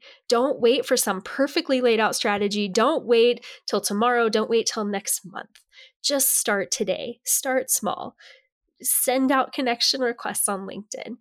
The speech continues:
Try to articulate what you're thinking. Again, I say in the drive-through, you just need a few minutes. Your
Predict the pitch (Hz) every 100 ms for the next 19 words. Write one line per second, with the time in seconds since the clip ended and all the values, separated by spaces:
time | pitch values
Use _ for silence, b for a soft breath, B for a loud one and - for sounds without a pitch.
0 | B B - - 233 262 269 269 262 269
1 | 269 254 - 254 240 247 247 247 240 214
2 | 175 240 240 226 160 170 - 208 226 233
3 | 226 220 202 247 - 196 190 226 262 B
4 | B B - 269 - 294 294 262 233 202
5 | - 202 196 - - - - - _ _
6 | 262